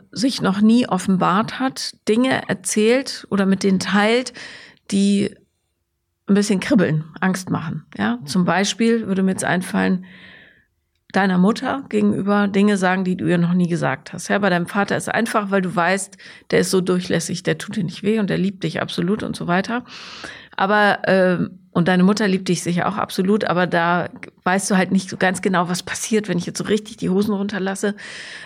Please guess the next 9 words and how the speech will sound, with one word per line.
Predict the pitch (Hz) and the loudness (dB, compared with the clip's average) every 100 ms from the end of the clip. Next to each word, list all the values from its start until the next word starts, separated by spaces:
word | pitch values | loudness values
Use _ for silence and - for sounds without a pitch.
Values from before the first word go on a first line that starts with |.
| - | -2
Ähm, | 196 202 196 190 | 2 4 4 4
und | - 208 208 | 2 2 2
ebenso | - 220 240 247 226 220 226 | 0 2 4 4 6 6 6
im | - 202 | 6 4
Dating-Bereich, | 185 220 240 226 208 - 160 170 240 240 | 4 2 2 0 0 0 0 2 0 -4
ich | 208 - | -6 2
würde | 208 214 | 4 4
jetzt | 196 190 185 - | 2 0 -4 0
wirklich, | 220 214 240 233 - - | 0 2 0 0 -4 -16